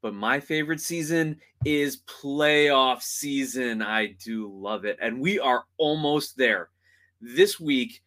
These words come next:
on our M L S recap, we are going to look at the results from the last week, Tuesday, September twenty-second, through yesterday, October second. Uh, September twenty-seventh through October second. And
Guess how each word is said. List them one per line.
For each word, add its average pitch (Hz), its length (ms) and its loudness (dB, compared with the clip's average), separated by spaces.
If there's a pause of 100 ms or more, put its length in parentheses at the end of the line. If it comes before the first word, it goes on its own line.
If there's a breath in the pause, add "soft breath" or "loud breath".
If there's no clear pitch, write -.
(140)
on 139 120 2
our 131 200 6
M 135 160 2
L 135 200 2
S 120 200 0
recap, 127 580 -2
we 156 140 -2
are 185 80 0
going 165 220 -4
to 143 120 -8
look 147 160 -4
at 135 140 -4
the 127 80 -8
results 113 440 -6
from 127 140 -10
the 113 80 -4
last 120 400 -2
week, 151 320 -6
Tuesday, 139 460 2
September 113 480 -10
twenty-second, 131 760 -8 (300 soft breath)
through 180 140 0
yesterday, 151 720 2 (400)
October 135 680 0
second. 120 500 -6 (360)
Uh, 113 180 -2
September 117 360 -6
twenty-seventh 135 720 -4
through 135 200 -2
October 117 500 -2
second. 113 360 0
And 185 100 -6